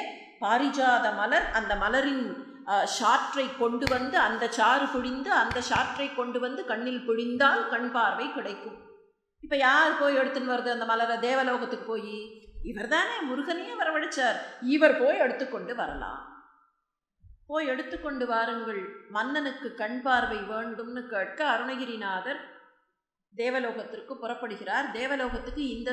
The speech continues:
சரீரத்தோட போக முடியுமா? இந்த ஸ்தூல சரீரத்தோட போக முடியாது. சூக்ஷ்ம சரீரம் வேணுங்கிறதுனால இந்த ஸ்தூல சரீரத்தை அப்படியே கீழே போட்டுட்டு, சூக்ஷ்ம சரீரத்தோட, ஒளி பொருந்திய அந்த சூக்ஷ்ம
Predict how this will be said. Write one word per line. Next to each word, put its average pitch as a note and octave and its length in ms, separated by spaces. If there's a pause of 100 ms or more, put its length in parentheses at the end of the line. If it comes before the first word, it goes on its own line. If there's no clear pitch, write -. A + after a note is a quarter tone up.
சரீரத்தோட C4 640
போக A#3+ 200
முடியுமா? A3+ 540 (1400)
இந்த A#3+ 260
ஸ்தூல C#4+ 340
சரீரத்தோட B3+ 720
போக B3+ 220
முடியாது. A3+ 480
சூக்ஷ்ம C4 440
சரீரம் A#3 520
வேணுங்கிறதுனால B3 800
இந்த A3+ 240
ஸ்தூல C4 300
சரீரத்தை A#3+ 500
அப்படியே A3+ 360
கீழே B3+ 160
போட்டுட்டு, A3+ 680 (680)
சூக்ஷ்ம D#4 340
சரீரத்தோட, B3 1000
ஒளி B3+ 220
பொருந்திய C#4+ 560
அந்த A3+ 300
சூக்ஷ்ம C#4 420